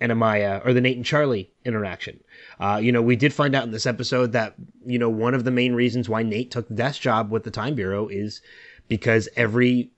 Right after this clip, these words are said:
element of being on the Wave Rider reminded him of Amaya. And he starts to realize by the end of this episode that he's getting over Amaya, or he's gotten over Amaya. Uh, and it's <laughs> going to be very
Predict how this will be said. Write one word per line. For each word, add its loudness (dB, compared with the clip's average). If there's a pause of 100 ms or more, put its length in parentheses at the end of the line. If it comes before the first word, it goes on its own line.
element 0
of -2
being 0
on 0
the 2
Wave 2
Rider 2
reminded -2
him -6
of -4
Amaya. -4 (540)
And 4 (240)
he 2
starts 0
to 0
realize 2
by 2
the -2
end 0
of 0
this -2
episode -2
that -8
he's -4
getting 0
over 4
Amaya, -4
or 0
he's -2
gotten -4
over 2
Amaya. -8 (400)
Uh, 0
and 0
it's -10
<laughs> -14
going -2
to 0
be 2
very 4